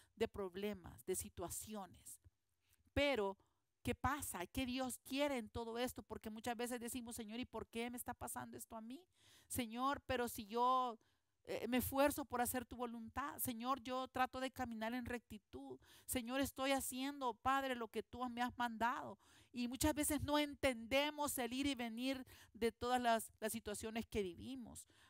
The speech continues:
Pero no tenemos que perder la esperanza. Ese es el tema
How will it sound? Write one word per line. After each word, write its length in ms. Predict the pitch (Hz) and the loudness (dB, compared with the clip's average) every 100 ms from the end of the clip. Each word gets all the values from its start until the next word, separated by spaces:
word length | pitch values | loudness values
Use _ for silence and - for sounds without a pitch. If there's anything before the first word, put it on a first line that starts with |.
| _ - | _ 2
Pero 500 | 294 285 226 214 202 _ _ _ _ _ _ _ _ _ _ - | 4 6 6 4 -2 _ _ _ _ _ _ _ _ _ _ -8
no 160 | 214 | -4
tenemos 420 | 208 202 208 196 - | -2 -2 -2 -6 -4
que 140 | 190 | -2
perder 380 | 165 160 165 165 | -2 -4 -2 -2
la 120 | 165 | -4
esperanza. 840 | 160 - 151 135 - - - - - _ _ _ _ _ _ _ _ _ | -6 -6 -6 -6 -10 -10 -10 -10 -14 _ _ _ _ _ _ _ _ _
Ese 300 | - 240 277 | -4 -2 -2
es 100 | 240 | -4
el 160 | 220 202 _ | -6 -8 _
tema 460 | 240 247 233 226 | -2 -2 -4 -6